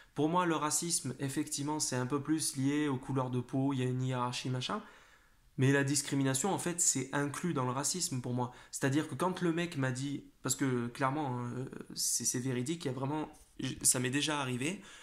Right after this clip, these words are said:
d'être face à un groupe de personnes et il y a un mec qui m'a, qui m'a sorti : « Sale blanc. Sale blanc. » Et ben, pour moi,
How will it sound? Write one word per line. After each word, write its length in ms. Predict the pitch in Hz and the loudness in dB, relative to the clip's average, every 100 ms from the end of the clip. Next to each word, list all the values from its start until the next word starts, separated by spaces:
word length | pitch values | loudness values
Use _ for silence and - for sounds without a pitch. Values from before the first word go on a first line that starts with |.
| - - | -16 -2
d'être 420 | 131 147 - - | 0 0 -2 -4
face 320 | - 151 151 | -2 2 2
à 80 | 123 | 2
un 80 | 123 | 0
groupe 220 | 120 151 | -2 -4
de 80 | 135 | -2
personnes 480 | 135 123 - 165 190 | 0 0 2 0 -4
et 60 | 127 | -4
il 40 | |
y 80 | 123 | -2
a 60 | 127 | -2
un 60 | 127 | -2
mec 240 | 151 175 | -2 -2
qui 100 | 135 | -4
m'a, 260 | 123 117 120 - | -2 -2 -6 -4
qui 100 | 131 | -4
m'a 140 | 120 | 2
sorti : « 480 | - 117 - 156 196 - - | 2 2 -2 -4 -4 -14 -4
Sale 360 | - - 139 139 | 4 4 4 2
blanc. 240 | 127 123 127 - _ _ _ _ _ _ | 2 0 -4 -18 _ _ _ _ _ _
Sale 320 | - 135 156 | 2 4 4
blanc. » 240 | 131 123 131 - - - - - _ _ _ - | 2 0 -2 -10 -20 -20 -20 -20 _ _ _ 0
Et 340 | 139 135 - - _ _ _ _ _ | 0 0 -6 -20 _ _ _ _ _
ben, 180 | 127 127 - | 0 0 -2
pour 100 | 135 | -4
moi, 340 | 123 151 233 | -2 0 0